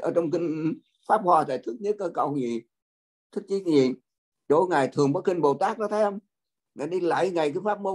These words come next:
của Ngài đi <laughs> lạy không à? Lạy, lạy cái đó là làm gì? Nhắc nhở mình chứ không có gì cả. Ờ, ông cũng là thành Phật đó nha, cố gắng tu tập. Ông cũng là thành Phật đó nha. Đời người ta, người ta nói rồi, ô, ông làm gì, ông, ông Phật, <clears throat> ông làm gì, ông Phật cứ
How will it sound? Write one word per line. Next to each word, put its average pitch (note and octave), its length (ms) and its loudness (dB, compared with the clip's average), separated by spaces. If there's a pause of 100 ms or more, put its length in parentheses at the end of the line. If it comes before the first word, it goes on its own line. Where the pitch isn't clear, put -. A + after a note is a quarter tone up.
của F#3+ 80 -6
Ngài D#3+ 180 -2
đi D#3+ 280 0
<laughs> C#3 80 -8
lạy D#3 300 0
không F3 180 -4
à? D3+ 140 -4 (480)
Lạy, C3+ 300 -4 (200)
lạy B2+ 300 0
cái F3+ 80 -2
đó E3 120 2
là D#3+ 160 0
làm C#3 240 -2
gì? C3+ 240 0 (360)
Nhắc A3+ 220 -6
nhở F3+ 280 0
mình F3+ 160 -2
chứ F#3+ 80 -2
không G#3+ 80 -4
có G#3+ 100 -4
gì E3 140 0
cả. D#3 240 -4 (520)
Ờ, D#3 220 -2
ông D#3 260 -2
cũng E3+ 100 -8
là C#3+ 120 -4
thành B2 260 -6
Phật B2+ 180 -2
đó D#3 80 -6
nha, D#3 220 -2 (160)
cố D3+ 120 -2
gắng E3+ 200 -4
tu D3 140 -2
tập. A#2+ 180 2 (460)
Ông D3+ 240 0
cũng E3 80 0
là C3+ 140 2
thành A#2+ 240 -6
Phật C3 180 -4
đó D3+ 100 -8
nha. D3 180 -4 (340)
Đời A#2+ 180 0
người A#2+ 120 -2
ta, C3+ 120 2
người B2+ 280 0
ta C#3+ 140 -2
nói D3+ 180 -2
rồi, D3+ 140 -4 (320)
ô, F3+ 300 2
ông E3+ 260 -2
làm D3+ 200 -6
gì, D3 80 -4
ông, D#3 240 -4
ông E3 300 -8
Phật, D3 140 0 (400)
<clears throat> C#3+ 300 -2
ông D#3+ 180 2
làm C#3+ 180 4
gì, C#3+ 80 6
ông C#3 100 4
Phật C#3 200 0
cứ G3 80 2